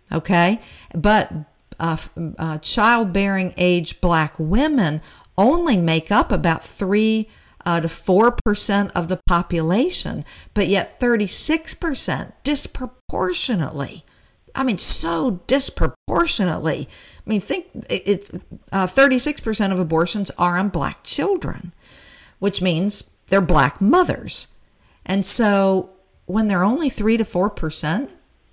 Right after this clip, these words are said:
of the population, childbearing age black women, and they represent more than one-third of all abortions, that is not by accident,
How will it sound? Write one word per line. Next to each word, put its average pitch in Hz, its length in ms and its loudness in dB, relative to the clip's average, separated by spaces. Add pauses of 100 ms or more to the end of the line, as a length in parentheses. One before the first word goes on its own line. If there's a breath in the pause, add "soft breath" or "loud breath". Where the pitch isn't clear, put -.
(120)
of 180 180 -6
the 170 100 -4
population, 185 1000 -4
childbearing 185 920 -4
age 170 380 -4
black 170 320 -4
women, 165 460 -6 (400 soft breath)
and 175 140 -4
they 170 80 0
represent 180 640 -2 (240 soft breath)
more 196 720 2
than 160 260 -2
one-third 180 720 0
of 202 120 -2
all 170 180 -2
abortions, 190 520 -2 (360 loud breath)
that 359 220 -2
is 285 220 2
not 214 420 -4
by 160 240 -2 (120)
accident, - 880 -2